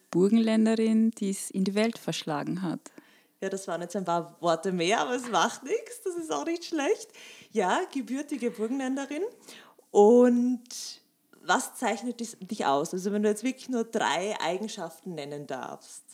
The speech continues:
Speaker 1: Offenheit,
Speaker 2: Ja.
Speaker 1: Humor
Speaker 2: Mhm.
Speaker 1: und Verhandlungstaktik.
Speaker 2: So hätte ich dich auch eingeschätzt, ja. Also mir fällt jetzt auch das Eigenschaftswort dafür nicht ein, aber ich hätte gesagt, du bist die, die, die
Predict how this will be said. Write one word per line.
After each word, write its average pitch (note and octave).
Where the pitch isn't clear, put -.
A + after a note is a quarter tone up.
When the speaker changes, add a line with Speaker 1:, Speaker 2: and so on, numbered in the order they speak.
Speaker 1:
Offenheit, F#3+
Speaker 2:
Ja. F3
Speaker 1:
Humor F#3+
Speaker 2:
Mhm. G#3
Speaker 1:
und F#3+
Verhandlungstaktik. F3+
Speaker 2:
So -
hätte G3+
ich A#3+
dich B3+
auch G3+
eingeschätzt, E3
ja. F#3
Also G3
mir F#3+
fällt G3
jetzt A3
auch A3
das G#3
Eigenschaftswort G3+
dafür A3
nicht A3
ein, E3+
aber G#3
ich G#3
hätte A3+
gesagt, A3
du G#3+
bist G3+
die, G#3
die, G#3
die F#3+